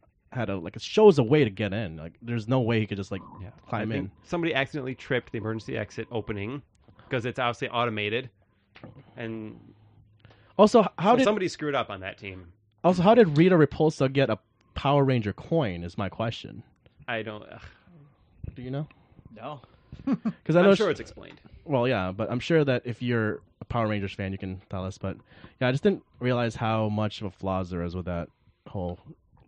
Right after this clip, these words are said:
Speaker 1: Megazord thing. But <laughs>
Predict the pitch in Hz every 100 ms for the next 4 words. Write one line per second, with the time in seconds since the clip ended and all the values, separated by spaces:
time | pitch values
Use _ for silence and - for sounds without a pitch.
0 | _ 107 95 92 90 - 92 98 _ _
1 | _ _ _ _ _ _ - - - -
2 | 156